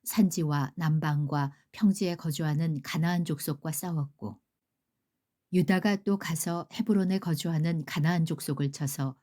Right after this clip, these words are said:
세세와 아히만과 달메를 죽였더라.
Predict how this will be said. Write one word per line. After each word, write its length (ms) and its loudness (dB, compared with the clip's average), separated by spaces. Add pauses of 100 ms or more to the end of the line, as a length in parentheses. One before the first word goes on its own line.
(360)
세세와 720 0
아히만과 800 0 (200)
달메를 520 2
죽였더라. 680 -6